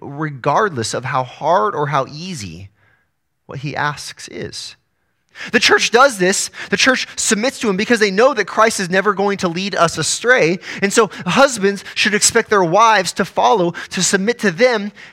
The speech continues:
And the wives, as they do this, they, they hold this expectation, "My husband's never going to lead me in the right, lead me in the right path." And the, and the husband expects,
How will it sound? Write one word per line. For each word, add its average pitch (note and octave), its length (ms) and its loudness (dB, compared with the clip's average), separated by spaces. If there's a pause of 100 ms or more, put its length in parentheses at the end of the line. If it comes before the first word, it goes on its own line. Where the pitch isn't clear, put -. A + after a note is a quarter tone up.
And G3+ 300 0
the G3+ 80 6
wives, G3 540 6
as G3 260 4
they G3 160 2
do A#3+ 420 0
this, E3 360 0
they, A3 240 0
they - 380 0
hold A3+ 260 2
this A3 160 2
expectation, E3 720 -2
"My D#3+ 120 2
husband's G#3 460 -6
never B2+ 220 -2
going A#2+ 220 -6
to G#2+ 80 -12
lead G#2+ 180 -8
me G#2+ 100 -10
in G2+ 80 -10
the G2+ 80 -10
right, G2 260 -6
lead A#2+ 200 -8
me A2+ 100 -8
in G#2+ 60 -8
the G#2+ 80 -6
right G#2 180 -2
path." - 380 -12 (280)
And E3 140 2
the, F3 60 2
and F#3 120 -2
the F#3 60 6
husband A3+ 400 2
expects, F#3 300 0